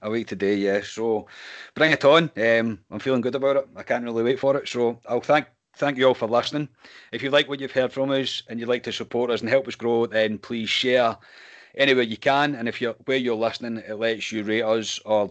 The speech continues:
leave a comment, and please do so. We'd love to hear from you. You can also follow, follow us on Twitter, Instagram and Facebook. Just search for Club at twenty-two The Rangers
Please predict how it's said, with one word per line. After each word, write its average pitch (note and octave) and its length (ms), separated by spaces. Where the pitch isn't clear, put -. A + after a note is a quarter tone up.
leave A#2+ 180
a A2 60
comment, G#2+ 420
and G2+ 180
please A2+ 220
do G#2 160
so. G#2+ 160
We'd G2 220
love G2 140
to G#2 80
hear G2 220
from G#2 300
you. G2 180
You F#2+ 120
can G#2+ 100
also A2 260
follow, B2+ 300
follow A2+ 400
us A2 200
on G#2+ 380
Twitter, B2 440
Instagram A2 520
and G2 100
Facebook. A2 540
Just - 240
search G#2 240
for G2 100
Club G#2+ 380
at G2+ 240
twenty-two G2+ 480
The G2 80
Rangers G2 260